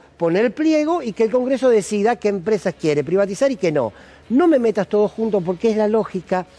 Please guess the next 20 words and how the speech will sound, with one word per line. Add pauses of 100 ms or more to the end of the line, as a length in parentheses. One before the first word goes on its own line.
(320)
es
como
los
penales,
eh,
en
el
fútbol,
¿no? (380)
Vos
tenés
un
arquero
y
un
pateador
de
penales. (500)
Esta
ley